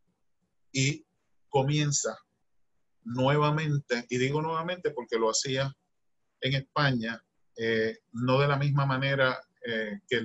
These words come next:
se presenta en Puerto Rico, pero comienza de nuevo, eh, también como crítico teatral en un rotativo del Pueblo y que se le conocía en aquel momento como la bandera americana. Tan temprano como en mil novecientos ocho ya aspira por primera vez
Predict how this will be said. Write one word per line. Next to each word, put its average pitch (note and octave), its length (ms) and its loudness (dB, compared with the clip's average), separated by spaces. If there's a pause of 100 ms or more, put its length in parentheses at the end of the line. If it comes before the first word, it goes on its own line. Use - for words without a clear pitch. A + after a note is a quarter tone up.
se - 200 -4
presenta A#2 460 -6
en C3 100 -4
Puerto C3 300 -4
Rico, D3+ 280 -6
pero A2+ 180 -4
comienza A2+ 440 -6
de C#3 120 -2
nuevo, C#3 420 -4 (560)
eh, A2 440 0 (200)
también C#3+ 480 0 (180)
como B2+ 220 0
crítico C3 600 0 (160)
teatral C#3+ 640 2 (580)
en B2 180 0
un C3+ 160 2
rotativo D3 600 0
del C#3+ 180 -2
Pueblo D3 360 -2
y - 240 -16
que A2+ 140 -6
se - 100 -6
le A2+ 100 -2
conocía A#2 340 -6
en C3 40 -4
aquel C3+ 200 -4
momento C#3+ 380 -2
como A#2 240 -8
la G2+ 80 -2
bandera G2 320 -6
americana. F#2+ 440 -6 (1200)
Tan D3 200 4
temprano D3+ 520 2
como F3 220 0
en E3 100 0
mil E3 140 -2
novecientos E3 840 0
ocho D#3+ 340 2
ya D#3+ 360 2
aspira E3 460 0
por C3+ 180 -4
primera C3 400 -2
vez D3 240 0